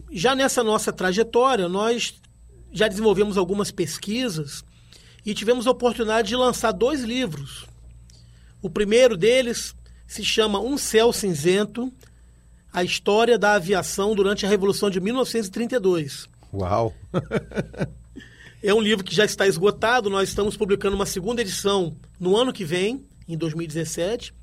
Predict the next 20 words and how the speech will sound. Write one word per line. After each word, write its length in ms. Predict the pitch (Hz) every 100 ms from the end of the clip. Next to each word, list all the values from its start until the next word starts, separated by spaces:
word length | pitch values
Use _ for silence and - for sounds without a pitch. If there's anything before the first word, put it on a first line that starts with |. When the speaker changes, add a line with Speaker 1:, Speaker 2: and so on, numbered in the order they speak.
| - - - - -
Speaker 1:
que 100 | 302
fala 320 | - 262 285
sobre 540 | - 247 269 247 285 269 - - - -
o 100 | 247
primeiro 800 | 262 277 226 262 320 330 320 349 - -
uso 420 | 262 302 311 208
do 120 | 190 220
avião 720 | 220 185 208 269 233 156 143 - - -
em 460 | 220 220 185 151 - - - - -
escala 460 | - - 262 277 233
maior 460 | 190 185 254 233 - - - -
como 240 | 285 320
arma 240 | 254 254 247
de 120 | 226
guerra 260 | 185 220 233
na 80 |
América 320 | 214 208 214 226
do 100 | 247
Sul. 300 | - 160 127 - - - - - - - - -
Quando, 580 | 185 202 202 196 165